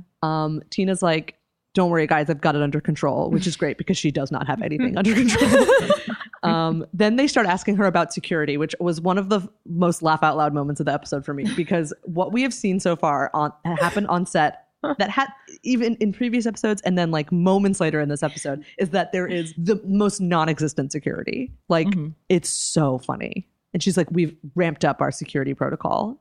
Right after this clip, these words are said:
Speaker 1: I'm like, "You hired one guard." 'Cause before you had no guards because, like, Don Denbo was
Speaker 3: Uh-huh.
Speaker 1: showing up. There was that episode where the entire cast showed up to just hang out.
Speaker 3: Yeah.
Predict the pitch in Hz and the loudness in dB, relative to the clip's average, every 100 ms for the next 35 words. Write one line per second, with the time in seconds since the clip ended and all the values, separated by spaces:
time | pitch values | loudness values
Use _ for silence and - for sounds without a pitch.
0 | - 185 180 170 - 175 180 165 - 185 | -2 0 0 -2 -4 0 0 0 -2 0
1 | 170 165 147 139 135 - 104 - - - | 0 0 0 -2 -2 -4 -4 -6 -10 -18
2 | - _ _ _ - 719 539 - 202 233 | -20 _ _ _ -6 -2 2 2 0 2
3 | 233 214 196 160 156 143 98 151 - 170 | 2 4 2 2 -2 -2 -4 -6 -6 -2
4 | 165 151 143 151 139 170 180 175 180 - | 0 0 -2 -2 0 0 2 2 2 2
5 | 165 160 156 - 139 139 147 - 143 - | 0 -2 -2 -2 -2 0 -2 -4 -6 -4
6 | 143 147 139 139 131 143 135 135 - 143 | -2 0 0 -2 -2 -2 -2 -2 0 0
7 | - - 156 143 143 143 147 - 127 135 | -2 -2 0 0 -2 -2 -6 -6 -8 -6
8 | 151 156 170 180 156 | -2 -2 0 -2 -2